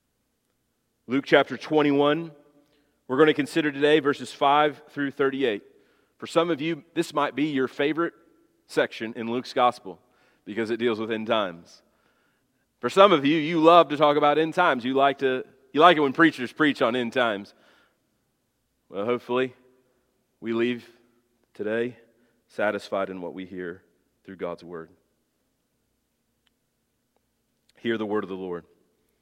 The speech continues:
"And while some were speaking of the temple,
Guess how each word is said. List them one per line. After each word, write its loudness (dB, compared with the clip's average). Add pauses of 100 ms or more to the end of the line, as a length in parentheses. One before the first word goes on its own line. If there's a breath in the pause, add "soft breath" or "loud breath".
(920)
"And -2
while 6
some 2
were 2
speaking -2
of 0
the -4
temple, -4